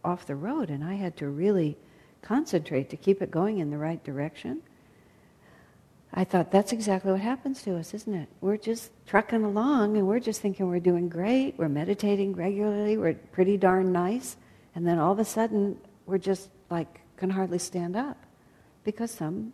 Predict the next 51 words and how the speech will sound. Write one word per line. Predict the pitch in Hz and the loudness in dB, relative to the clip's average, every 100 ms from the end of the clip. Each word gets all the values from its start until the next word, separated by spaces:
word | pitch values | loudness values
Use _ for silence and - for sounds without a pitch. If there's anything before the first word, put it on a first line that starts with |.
| - | -14
piece | 170 - | -14 -10
of | 220 | -10
karma. | - 202 330 196 170 - - | -8 -6 -4 -6 -10 -14 -4
We've | 180 | -4
just | 180 175 | -4 -6
entered | 165 175 190 | -6 -6 -4
the | 185 | -2
wind | 196 254 - | -2 -4 -6
tunnel | 170 160 | -10 -8
where | 160 | -8
that | 170 170 | -8 -10
karma | 180 208 240 | -10 -8 -8
is | 214 | -4
there. | 165 156 - - - - | -4 -4 -12 -20 -20 -6
Why | 180 180 190 | 2 4 4
is | 185 | 0
that | - 180 - | 0 -2 0
bad | 170 165 170 | -2 -2 -2
news?" | 190 175 156 - - - _ _ - _ - - - - | -2 -2 -6 -14 -20 -20 _ _ -20 _ -20 -20 -20 -2
And | 170 170 | 2 4
that's | 175 | 4
what | 165 165 | 0 0
you | |
have | 170 160 | -2 0
to | |
ask | 160 196 - | 0 -2 -6
yourself. | 175 156 143 | -10 -8 -4
Why | 160 | -4
is | 165 160 | -4 -6
this | 165 | -8
bad | - 190 190 - | -6 -6 -6 -8
news? | 147 151 - _ - - | -10 -12 -20 _ -20 -12
Why | 165 | -6
isn't | 160 156 160 | -6 -6 -8
this | 160 - | -8 -6
good | 175 160 | -4 -4
news? | 143 156 - _ _ - _ _ _ - - | -6 -12 -16 _ _ -20 _ _ _ -20 -6
That's | - 156 - | 0 0 0
the | - | -4
willpower | 165 220 220 170 151 156 - | 2 2 0 -8 -8 -12 -10
to | 160 | -8
stay | - 165 | -4 -2
in | 156 156 | -2 -4
the | |
right | 160 156 - | -4 -6 -8
track. | - 185 180 - _ _ _ - - - 233 | -8 -6 -6 -12 _ _ _ -20 -20 -8 0
And | 247 | 4
then | 254 269 | 6 6
he | 254 | 6
also | 214 214 202 | 4 4 0
says, | 185 165 156 156 - | -2 0 -2 -2 -8